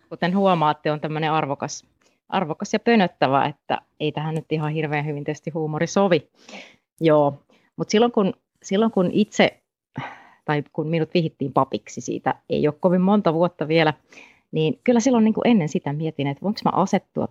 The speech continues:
tuollaiseen rooliin, joka mun mielestä on jotenkin yleisolemukselta aika semmoinen vakava. Et ehkä jos miettii pappia, niin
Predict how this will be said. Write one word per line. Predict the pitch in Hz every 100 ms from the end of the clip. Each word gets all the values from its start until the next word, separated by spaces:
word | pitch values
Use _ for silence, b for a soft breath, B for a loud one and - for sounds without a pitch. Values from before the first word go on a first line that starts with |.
| -
tuollaiseen | 147 143 - 143 143
rooliin, | 180 180 139 110 107
joka | 131 143
mun | 151 147
mielestä | 135 139 - 143
on |
jotenkin | 151 151 151 _ - 135 _ _ 180
yleisolemukselta | 190 120 - - - 165 127 123 - 135 131 131
aika | 135
semmoinen | - 143 147
vakava. | 170 - - - - B B -
Et | -
ehkä | 208 208
jos | -
miettii | 208 208 165
pappia, | - 185 - - 135 135
niin | 127 117 233